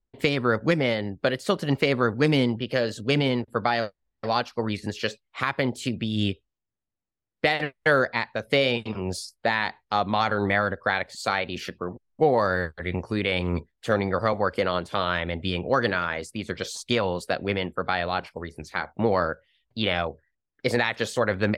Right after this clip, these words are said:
isn't just women winning kind of the meritocratic outcome, right? I mean, I think that's, that's a kind of natural question for people to ask.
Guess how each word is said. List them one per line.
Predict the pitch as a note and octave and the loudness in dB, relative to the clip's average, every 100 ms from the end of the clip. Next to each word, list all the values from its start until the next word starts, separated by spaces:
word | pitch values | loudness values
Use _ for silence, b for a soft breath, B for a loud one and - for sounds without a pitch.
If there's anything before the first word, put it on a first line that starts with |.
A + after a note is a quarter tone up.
| G2 | -2
isn't | C#3 D3+ | 0 0
just | C#3+ G#2+ | -2 0
women | C3 C#3 A#2+ | 2 4 2
winning | B2+ C3+ A2 F#2+ | 4 2 0 -2
kind | G#2 | -4
of | G2 | -2
the | F#2+ | 0
meritocratic | G2+ G#2 G2 - - F#2+ E2+ | 2 2 0 -2 -2 0 -2
outcome, | F#2 F#2+ - - _ _ _ - | -4 -4 -6 -20 _ _ _ -2
right? | G#2 G2+ G2 | 2 2 2
I | |
mean, | A2 | 2
I | G2+ G2+ | 2 0
think | A2+ | -2
that's, | G2+ G2 F#2+ - - | 0 0 -2 -10 -6
that's | G2+ G2 | -4 -4
a | G2+ | -6
kind | - | -6
of | E2+ | -4
natural | F2+ F2 - E2 | -2 -4 -4 -8
question | - F2 - D2+ C2 | -4 -4 -4 -16 -14
for | D2 | -14
people | D#2 - | -14 -12
to | D2 | -6
ask. | D#2+ - - - | -6 -8 -18 -18